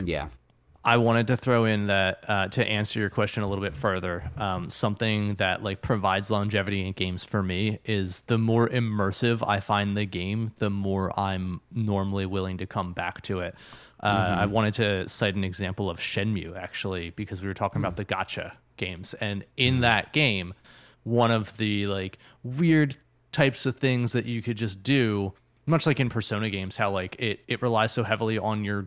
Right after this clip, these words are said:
Speaker 2: day-to-day interactions of mundane things. Uh,
Speaker 1: Mm-hmm.
Speaker 2: one of the things that you could do in Shenmue was, uh, Shenmue? Shenmue? Uh, was go into those, like, little twenty-five cent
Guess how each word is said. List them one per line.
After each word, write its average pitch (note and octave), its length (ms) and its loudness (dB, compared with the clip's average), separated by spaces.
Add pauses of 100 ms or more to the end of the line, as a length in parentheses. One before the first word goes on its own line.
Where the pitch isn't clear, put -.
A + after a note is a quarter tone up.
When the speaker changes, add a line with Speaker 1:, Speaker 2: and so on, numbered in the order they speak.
(140)
Speaker 2:
day-to-day F#2 600 -4
interactions G2 720 -4
of G#2 200 -6
mundane F#2+ 600 -2
things. G2+ 680 -6 (180)
Uh, G2 40 -2
Speaker 1:
Mm-hmm. G2+ 400 0
Speaker 2:
one A#2+ 100 4
of A#2+ 60 4
the G#2+ 160 -2
things A2+ 280 0
that G#2+ 120 0
you G2+ 120 -6
could G2+ 160 -6
do G#2 180 0
in F#2 140 -4
Shenmue G2 640 0
was, F#2+ 560 -2
uh, F2+ 400 -2 (420)
Shenmue? A#2 480 -2
Shenmue? G2+ 400 -6 (380)
Uh, A2+ 320 6 (120)
was A#2+ 440 4 (960)
go A#2+ 300 6
into B2 320 4
those, F#2+ 220 0
like, G2 160 -4
little G2 220 0
twenty-five G2+ 640 0
cent F#2+ 340 -4